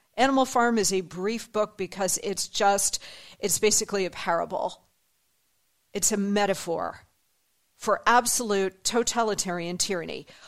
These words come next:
Orwell, when he wrote nineteen eighty-four and Animal Farm,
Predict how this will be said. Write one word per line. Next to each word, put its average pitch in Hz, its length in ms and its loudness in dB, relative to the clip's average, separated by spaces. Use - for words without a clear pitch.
Orwell, 269 480 4
when 220 160 0
he 196 80 0
wrote 226 320 2
nineteen 214 380 0
eighty-four 185 560 -2
and 190 240 -6
Animal 226 300 2
Farm, 170 420 -4